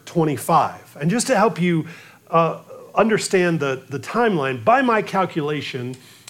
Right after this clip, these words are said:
this is on Tuesday of the week that Jesus is crucified. So he comes into the city on Sunday. He's back here in the temple on Tuesday teaching. Probably Monday is when he cursed the fig tree.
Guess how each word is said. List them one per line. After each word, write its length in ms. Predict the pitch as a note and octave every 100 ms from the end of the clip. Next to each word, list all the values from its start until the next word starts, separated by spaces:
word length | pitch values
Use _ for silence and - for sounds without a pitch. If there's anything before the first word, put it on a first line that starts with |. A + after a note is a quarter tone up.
| -
this 340 | C3+ A#3 A3+
is 260 | A#3+ G3 E3
on 500 | - D3 D3 C#3+ C3 -
Tuesday 1000 | - C4 C4+ G3+ C#3 C#3+ B2+ B2 C3+ - - -
of 220 | E3+ E3
the 80 | D3
week 360 | D3 F3+ F3 -
that 200 | E3 -
Jesus 420 | E3 D#3 C#3+ -
is 140 | C3+
crucified. 640 | - D#3+ - C3+ A2 F#2+ F#2
So 160 | - B2+
he 80 | A#2+
comes 400 | - A3+ E4 D#4
into 180 | C#4 C4
the 140 | A#3
city 540 | - A3 E3 D3 F#3 - - _
on 220 | - D3+ D#3
Sunday. 840 | - A3 G#3+ E3 B2 A2 D#3+ A#3+ - _ _ _ _ _ _
He's 240 | A3 E3+
back 320 | D#3+ C4 -
here 180 | - B3
in 80 | A3
the 80 | G3+
temple 480 | - A3+ G3+ F3
on 280 | E3+ E3+ E3
Tuesday 600 | - - B3+ A3 E3+ D3+
teaching. 640 | - - A3+ - C3 C#3
Probably 260 | D3 G#3 F3+
Monday 400 | C3+ D#3+ F3+ C3
is 220 | A#2+ -
when 140 | C#3 A#2+
he 360 | B2+ A#2+ A2+ - -
cursed 340 | - F3 E3+ -
the 80 | B2+
fig 260 | E3+ C3
tree. 380 | A2+ A#2+ A2